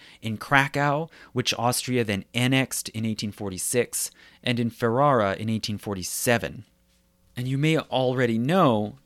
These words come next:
that that last intervention in Ferrara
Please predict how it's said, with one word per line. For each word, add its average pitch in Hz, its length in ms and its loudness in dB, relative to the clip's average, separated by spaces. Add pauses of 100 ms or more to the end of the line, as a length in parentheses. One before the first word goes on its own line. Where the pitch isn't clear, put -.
that 120 180 0
that 113 220 0
last 143 420 0
intervention 107 640 -2
in 104 160 -8
Ferrara 110 720 -2